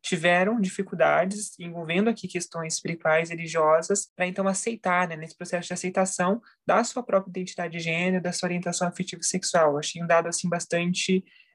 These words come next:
é, expressivo. Outro dado também, nós havíamos colocado uma questão sobre essas terapias de cura gay, né?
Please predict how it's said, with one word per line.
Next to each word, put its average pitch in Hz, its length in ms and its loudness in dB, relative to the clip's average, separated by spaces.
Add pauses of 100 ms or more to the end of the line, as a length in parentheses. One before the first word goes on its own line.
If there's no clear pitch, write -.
é, 170 540 2
expressivo. 185 760 0 (540)
Outro 196 240 -6
dado 208 280 6
também, 202 420 2
nós 190 180 0
havíamos 185 300 -4
colocado 190 460 -4
uma 190 160 0
questão 190 420 -2
sobre 196 300 -2
essas 196 180 -2
terapias 202 540 0
de - 120 -10
cura 254 320 0
gay, 180 460 0
né? 160 240 -10